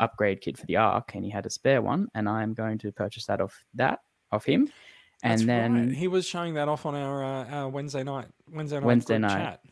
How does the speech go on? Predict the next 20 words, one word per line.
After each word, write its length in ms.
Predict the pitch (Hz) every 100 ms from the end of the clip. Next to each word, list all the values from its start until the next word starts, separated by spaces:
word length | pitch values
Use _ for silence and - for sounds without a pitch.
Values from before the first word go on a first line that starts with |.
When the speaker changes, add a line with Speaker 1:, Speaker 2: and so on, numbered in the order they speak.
| _
Speaker 2:
Yeah. 280 | 151 165 95 -
Speaker 1:
chat, 280 | - 135 -
yeah. 160 | 143 - - - - - -
And, 300 | 117 117 117
um, 400 | 113 113 113 113 -
I'm 60 |
gonna 140 | 127 120
upgrade 340 | 127 120 113
him, 300 | - 139 131
and 100 | 117
then 80 | 123
I'm 80 | 123
gonna 120 | 120
start 280 | - 120 117
bringing 320 | 120 117 120
the 120 | 120
Ark 260 | 139 135 -
to, 600 | - 131 127 123 123 127 127 _ _ -
um, 440 | 120 120 120 123 -
conventions 600 | 135 160 240 104 95